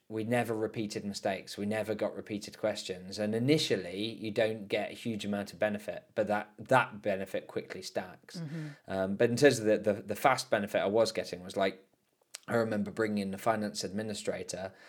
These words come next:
Speaker 1: and within two days of her starting, and note that she had zero finance experience, her background, she was a, a maths grad,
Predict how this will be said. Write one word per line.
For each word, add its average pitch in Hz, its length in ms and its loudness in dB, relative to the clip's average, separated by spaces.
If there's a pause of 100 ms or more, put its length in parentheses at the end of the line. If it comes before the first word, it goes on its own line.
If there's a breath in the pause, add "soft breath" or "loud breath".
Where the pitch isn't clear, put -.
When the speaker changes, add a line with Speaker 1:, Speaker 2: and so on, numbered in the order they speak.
(240 loud breath)
Speaker 1:
and 107 280 2
within 104 500 4
two 117 280 0
days 104 420 0
of 98 120 -6
her 104 200 0
starting, 104 720 -4 (200 loud breath)
and 117 180 0
note 120 320 4
that 101 160 0
she 110 160 0
had 101 180 0
zero 101 560 4 (140)
finance 110 400 0
experience, 95 800 -4
her 98 140 -2
background, 95 540 -8
she - 140 -6
was 95 160 -6
a, 92 280 -2
a - 20 -6
maths 104 360 -4
grad, 92 360 -4